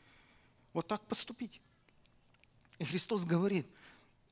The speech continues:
«Не человек для субботы, но суббота для человека. Я господин субботы». То есть очень много вещей перекручено, очень много вещей затёрлось, и мы приходим к тому, что заповеди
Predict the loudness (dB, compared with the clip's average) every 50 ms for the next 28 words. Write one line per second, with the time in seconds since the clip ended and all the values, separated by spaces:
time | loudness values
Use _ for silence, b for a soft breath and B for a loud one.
0 | -20 _ _ _ _ _ _ _ _ -2 2 2 4 4 2 0 -4 -2 0 2
1 | 2 4 2 4 4 4 4 2 2 2 4 4 4 4 2 -2 -2 -4 -4 -6
2 | -8 -2 2 2 4 4 4 4 4 2 2 0 -2 -2 -2 0 0 0 0 -2
3 | -4 -4 -4 -6 -6 -8 -6 2 2 2 2 2 0 0 -2 -2 -2 -4 -4 -2
4 | -2 0 4 4 2 2 2 -2 0 -2 -2 -2 -4 -18 -18 B B B B B
5 | B 2 4 4 4 2 2 4 4 6 6 6 6 6 6 6 6 8 8 6
6 | 6 6 6 8 10 10 8 8 6 2 0 -2 0 2 2 4 4 2 0 0
7 | -2 -4 -4 0 2 2 2 2 0 -2 -4 -4 -4 B B B B B B B
8 | B 6 8 10 10 10 10 12 12 10 10 10 8 6 8 8 8 8 8 6
9 | 4 4 6 6 6 4 4 2 0 0 0 -2 -2 -2 0 4 6 6 6 6
10 | 4 4 6 6 6 6 4 -2 0 0 0 2 4 2 2 0 -2 0 0 0
11 | 2 2 2 2 4 4 4 4 2 0 0 0 B B B B B B B 4
12 | 8 8 8 8 8 4 2 2 2 0 0 0 0 0 -2